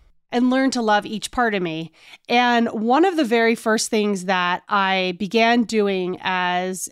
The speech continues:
a spiritual learner was being impeccable with my word.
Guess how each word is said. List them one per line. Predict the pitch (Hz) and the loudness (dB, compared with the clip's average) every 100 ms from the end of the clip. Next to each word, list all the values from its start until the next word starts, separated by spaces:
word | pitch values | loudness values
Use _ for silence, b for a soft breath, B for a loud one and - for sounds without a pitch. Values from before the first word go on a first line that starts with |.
| - | -8
a | 185 175 170 | -6 -6 -8
spiritual | - 214 208 196 202 185 | -8 -4 -4 -4 -6 -4
learner | 196 196 175 170 170 b b b b | -4 -4 -6 -8 -12 b b b b
was | 208 220 208 202 208 196 - - _ _ _ _ | 0 2 2 2 0 -4 -8 -12 _ _ _ _
being | 262 269 269 | 2 4 4
impeccable | 240 226 214 190 196 | 2 -2 -4 -4 -4
with | 185 196 | -4 -4
my | 175 | -6
word. | 170 147 - - | -4 -8 -12 -20